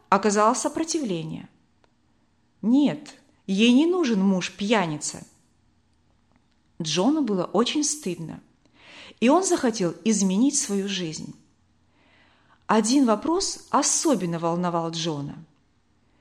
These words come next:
«А если он настолько плох, что Бог совсем не хочет простить его грехи?»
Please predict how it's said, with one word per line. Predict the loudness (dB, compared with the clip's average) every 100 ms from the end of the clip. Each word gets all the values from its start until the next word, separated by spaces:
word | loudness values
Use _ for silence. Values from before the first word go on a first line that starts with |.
| _ _ _ _ _ _ 0
«А | 0
если | 0 -2 -4 -4 -6 -4 -2 -2 -4 -8 -2
он | 0 0 0
настолько | 0 -2 0 0 -2 -8
плох, | -6 -4 -2 -4 -8
что | -10 -10 -4 -4
Бог | -2 -2 -2 -2 -10 -20 _ _ _ _ -8
совсем | 0 2 2 2 0 2 4 2
не | -2
хочет | -4 -6 -8 -6
простить | -2 -2 0 -2 -2 -4
его | -2
грехи?» | -2 -2 -4 -6 -8